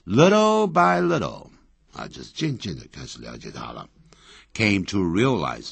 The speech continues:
就要翻成渐渐明白。好了，再来看下面的例子。She went to Italy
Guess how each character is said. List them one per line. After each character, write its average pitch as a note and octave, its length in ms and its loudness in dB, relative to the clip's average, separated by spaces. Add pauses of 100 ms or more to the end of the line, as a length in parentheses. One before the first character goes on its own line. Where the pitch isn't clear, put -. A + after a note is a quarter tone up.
就 C#2 120 -12
要 C2+ 40 -10
翻 C#2+ 220 -10
成 B1 160 -14
渐 B2 340 -4
渐 D#2 280 -10
明 C2 340 -8
白。 C#2 240 -4 (680)
好 A2+ 180 -2
了， D3 280 4 (300)
再 G2+ 100 0
来 F2 140 0
看 F2+ 240 -2
下 C#3 180 0
面 D#2+ 140 -6
的 - 0 -
例 D2+ 160 -4
子。 - 300 -18 (320)
She - 180 0
went C#3 440 4 (100)
to A2+ 180 2
Italy G2+ 720 -2